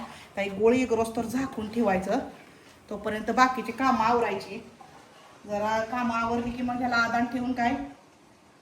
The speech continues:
दाखवणारच आहे मी तुम्हाला कशी वड्या करणार आहे ती. काय मला येतंय बरं, मी काय एवढं कौतुकानं तुम्हाला नाही बरं का सांगत, माझ्यापेक्षा छानच तुम्हाला येत असेल सगळं. मला तर सध्या एवढंच येतंय,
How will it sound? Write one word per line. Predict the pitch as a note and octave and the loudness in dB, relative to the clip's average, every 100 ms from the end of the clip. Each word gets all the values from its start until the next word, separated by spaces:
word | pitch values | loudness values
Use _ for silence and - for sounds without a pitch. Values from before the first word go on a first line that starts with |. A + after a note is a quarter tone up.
| - - | -20 -12
दाखवणारच | A3 A#3+ A3 G#3 A3 A3 | -8 -6 -6 -8 -8 -8
आहे | G#3 | -10
मी | G3 | -10
तुम्हाला | G3+ F#3+ F#3+ | -10 -10 -10
कशी | G3 - | -10 -6
वड्या | G3 F#3+ | -4 -4
करणार | F#3+ A3+ G#3 F#3 | -6 -10 -10 -10
आहे | F3+ | -12
ती. | G3+ A#3+ - - - - - | -12 -14 -16 -20 -20 -16 -6
काय | G3+ | -4
मला | G#3 G#3 | -2 -2
येतंय | A#3 B3+ G#3+ G#3+ | -2 -4 -4 -4
बरं, | A3 A3 | -4 -8
मी | A3 | -6
काय | A3 A3 | -4 -2
एवढं | A#3 G#3+ C#4+ - - - - | -2 -2 -4 -8 -12 -14 -6
कौतुकानं | B3+ - G#3 G#3+ G#3+ | -6 -4 -4 -4 -4
तुम्हाला | G#3+ G#3+ A3 | -4 -4 -4
नाही | G#3+ A3 | -4 -2
बरं | B3 A#3 | -2 -4
का | G#3+ | -4
सांगत, | B3+ G#3+ G3 - - | -4 -2 -4 -6 -8
माझ्यापेक्षा | A#3 G#3+ G3+ G#3 - - A3 | -6 -4 -6 -10 -12 -12 -8
छानच | G#3 B3 - | -4 -4 -6
तुम्हाला | G3+ F#3+ | -8 -6
येत | F#3+ F#3+ | -6 -8
असेल | - - G#3 - | -8 -12 -14 -12
सगळं. | G3+ F#3+ - - - - - - - | -8 -8 -10 -14 -20 -20 -20 -20 -14
मला | F#3+ F#3+ F#3+ | -8 -8 -8
तर | G3+ G#3+ | -10 -8
सध्या | A#3 G3+ | -8 -4
एवढंच | G#3 A3 G3 G3 | -4 -2 -4 -6
येतंय, | A3 G3+ | -8 -6